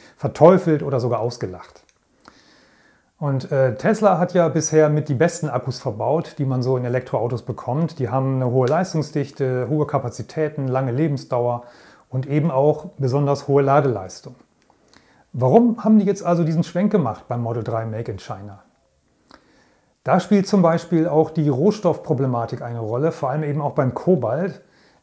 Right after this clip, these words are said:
Denn L-F-P-Akkus enthalten null Kobalt mehr. Und das alleine ist ja schon eine ziemlich gute Nachricht und eben auch eine Verbesserung für die Nachhaltigkeit.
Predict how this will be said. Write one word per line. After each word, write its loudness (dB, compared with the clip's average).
Denn 4
L-F-P-Akkus 0
enthalten 0
null 4
Kobalt 4
mehr. -12
Und -14
das -2
alleine 2
ist -2
ja 0
schon -2
eine -2
ziemlich 0
gute 0
Nachricht -4
und -6
eben -2
auch 2
eine 0
Verbesserung 0
für -8
die 0
Nachhaltigkeit. -6